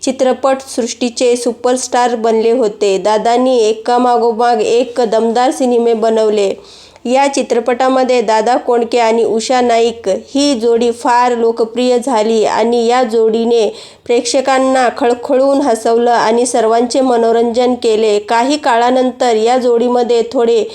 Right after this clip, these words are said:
बिनसले. दादांनी उषा चव्हाण यांना लग्नासाठी विचारले. दादांना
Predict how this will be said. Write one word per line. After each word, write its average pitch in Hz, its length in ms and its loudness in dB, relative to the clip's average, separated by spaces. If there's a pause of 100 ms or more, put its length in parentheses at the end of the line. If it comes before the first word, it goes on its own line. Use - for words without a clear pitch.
(240)
बिनसले. 269 560 0 (1400)
दादांनी 240 720 2
उषा 269 380 0
चव्हाण 262 480 2
यांना 247 360 2
लग्नासाठी 247 720 0
विचारले. 226 640 0
दादांना 233 800 0